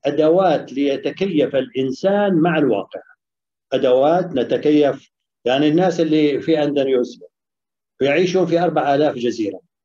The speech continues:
حتى يتكيفوا مع هذا الواقع بيتنق-، بينتقلوا عبر السفن، ولولا موضوع السفن ما بيستطيعوا ينتقلوا، يكون عندهم والله مليون طائرة ينتقل فيها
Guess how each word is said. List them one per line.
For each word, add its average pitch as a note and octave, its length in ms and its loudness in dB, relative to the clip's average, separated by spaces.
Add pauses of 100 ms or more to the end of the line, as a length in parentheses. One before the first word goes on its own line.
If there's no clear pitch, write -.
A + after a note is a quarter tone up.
(180)
حتى E3+ 280 -2
يتكيفوا E3 500 0
مع D3+ 280 0
هذا C#3+ 120 -2
الواقع C3 360 0
بيتنق-، F3+ 380 -2
بينتقلوا F3+ 680 -2
عبر F#3 200 0
السفن، - 360 -4 (840)
ولولا F3 360 2
موضوع E3+ 340 0
السفن C#3 640 -4
ما A3+ 160 0
بيستطيعوا D3 760 2 (460)
ينتقلوا، C3 500 -4
يكون B2 200 -2
عندهم B2+ 300 -4
والله B2+ 160 0
مليون C3 360 0
طائرة A#2+ 360 -2
ينتقل G#2+ 400 -6
فيها A2+ 220 -4